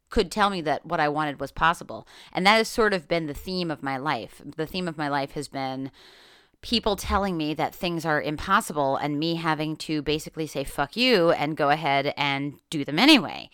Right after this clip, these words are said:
And I, I mean, even when I, and, and hospitality was just another gross box that I ended up in. And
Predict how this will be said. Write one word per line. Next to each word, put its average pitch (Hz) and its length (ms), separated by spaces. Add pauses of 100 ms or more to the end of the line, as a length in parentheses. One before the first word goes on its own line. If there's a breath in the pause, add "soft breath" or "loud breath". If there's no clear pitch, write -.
(500 loud breath)
And 143 720
I, 160 180
I 165 60
mean, 185 160
even 277 360
when 226 120
I, 214 300
and, 202 240
and 190 140
hospitality 185 840
was 131 160
just 143 220
another 131 480 (720)
gross 151 520
box - 720
that 147 200
I 135 100
ended 131 300
up 127 180
in. 80 200 (380 loud breath)
And 151 680